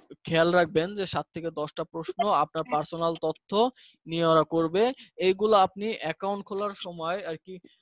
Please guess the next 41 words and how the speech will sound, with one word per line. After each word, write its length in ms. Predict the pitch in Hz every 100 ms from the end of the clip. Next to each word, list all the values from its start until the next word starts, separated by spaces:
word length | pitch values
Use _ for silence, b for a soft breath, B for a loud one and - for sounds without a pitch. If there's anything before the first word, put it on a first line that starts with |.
| -
এখানে 300 | 196 196 202
কথা 220 | 196 190 214
হলো 180 | 202
আপনি 220 | 165 - 175
account 380 | 175 185 208 208
খোলার 220 | 208 202
সময় 240 | - 202
আমরা 200 | 185 180
যে 140 | 180 180
information 560 | 180 180 190 190 196
গুলো 240 | 185 180 175
দিব 360 | 160 151 156 208 B B -
তার 160 | 170
সাথেও 480 | 185 214 - 240 226
আপনাকে 560 | 196 - 180 175 202 226
কিছু 360 | 240 - 196
information 540 | 185 170 175 170 214 190
অ্যাড 200 | 165 170
করতে 260 | 202 196 175
হবে, 380 | 165 147 165 185
যেমন 320 | 175 180 175
job 120 | 165 151 -
title, 460 | 165 156 160 156
তারপর 360 | 156 147 - 156
আপনার 300 | 151 165 160
গাড়ির 300 | 151 156 180
model। 420 | 180 170 160 151 - B B
আপনি 220 | 131 - 170
একটা 140 | 175
গাড়ির 260 | 170 170 175
model 220 | 175 165
খুঁজলেন 540 | - 170 156 147 143
যে, 240 | 143 151 143 _ b b -
আহ, 380 | 147 143 143 131 _ _ _ -
ইউএসএ 320 | 170 170 175
আপনার 320 | 160 160 160 156 - 160
কি 120 | - 190
গাড়িটা 320 | 175 160 151
আর 80 | 143
কি 80 |
মোটামুটি 440 | 151 151 151 151